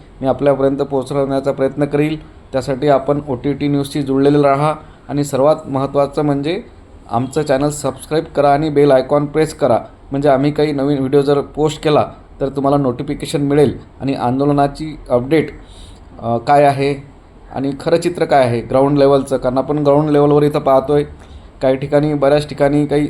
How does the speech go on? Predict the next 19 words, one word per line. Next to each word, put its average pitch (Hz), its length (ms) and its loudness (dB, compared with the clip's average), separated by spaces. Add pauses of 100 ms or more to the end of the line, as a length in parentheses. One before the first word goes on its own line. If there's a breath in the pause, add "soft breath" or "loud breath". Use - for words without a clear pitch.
अ, 123 200 4
चुकीच्या 135 380 -4
बातम्यासुद्धा 139 580 0
येत 139 180 2
आहेत, 139 160 2 (140)
त्यावर 135 240 2
कोणताही 135 380 -2
विश्वास 143 360 0
ठेवू 139 120 0
नका. 139 320 2
आंदोलन 139 360 0 (640 loud breath)
अत्यंत, 151 460 -2 (320)
अ, 127 240 2
शांततेत 120 440 -2
सुरू 147 240 -2
आहे. 143 180 4 (320 loud breath)
लोकांमध्ये 147 540 0
उत्साह 143 520 2
आहे 151 260 -2